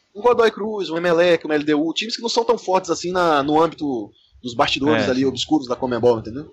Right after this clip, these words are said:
Speaker 2: Grêmio,
Speaker 1: Você vê mesmo,
Speaker 2: Atlético
Speaker 1: é,
Speaker 2: Paranaense?
Speaker 1: é, isso, exatamente.
Speaker 2: O Grêmio e Atlético Paranaense é um, seriam adversários acessíveis? Não, né?
Speaker 1: Não seriam acessíveis, mas assim, como a gente tá mais acostumado a jogar contra eles, e, pô, às vezes
Speaker 2: Brasileiro,
Speaker 1: pode
Speaker 2: né?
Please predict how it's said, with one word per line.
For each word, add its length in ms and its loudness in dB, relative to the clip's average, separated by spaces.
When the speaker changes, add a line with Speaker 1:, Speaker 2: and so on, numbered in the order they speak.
Speaker 2:
Grêmio, 380 0
Speaker 1:
Você 140 4
vê 120 4
mesmo, 240 2
Speaker 2:
Atlético 340 2
Speaker 1:
é, 20 0
Speaker 2:
Paranaense? 640 2
Speaker 1:
é, 60 -8
isso, 260 -4
exatamente. 540 -8
Speaker 2:
O 60 -14
Grêmio 240 0
e 20 4
Atlético 240 -4
Paranaense 400 2
é 60 -2
um, 160 -6
seriam 260 -4
adversários 400 -8
acessíveis? 560 -10
Não, 180 -6
né? 140 -14
Speaker 1:
Não 80 -6
seriam 280 -2
acessíveis, 520 -4
mas 140 0
assim, 220 -6
como 180 -4
a 40 2
gente 440 -2
tá 100 2
mais 160 0
acostumado 420 -2
a 40 -2
jogar 180 -2
contra 280 0
eles, 440 -2
e, 80 -18
pô, 140 -4
às 140 0
vezes 100 2
Speaker 2:
Brasileiro, 460 2
Speaker 1:
pode 140 -10
Speaker 2:
né? 40 -20